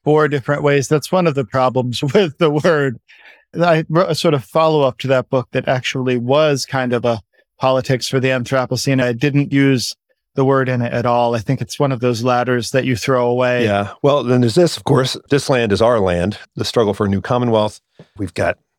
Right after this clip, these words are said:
Speaker 2: The Meaning of Property, Freedom, Community, and the Legal Imagination, and Being America, Liberty,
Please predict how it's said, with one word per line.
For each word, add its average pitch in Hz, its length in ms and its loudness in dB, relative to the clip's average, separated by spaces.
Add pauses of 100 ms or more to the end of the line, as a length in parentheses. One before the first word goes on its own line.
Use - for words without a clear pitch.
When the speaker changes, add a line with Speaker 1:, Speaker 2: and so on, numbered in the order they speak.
(160)
Speaker 2:
The 101 80 -8
Meaning 117 520 0
of - 240 -12
Property, 135 720 0 (600)
Freedom, 113 440 0
Community, 101 460 2
and 92 340 -4
the 92 80 -8
Legal 101 220 0
Imagination, 90 720 -4 (200)
and 101 500 -2 (200)
Being 190 220 4
America, 156 600 0 (100)
Liberty, 131 400 0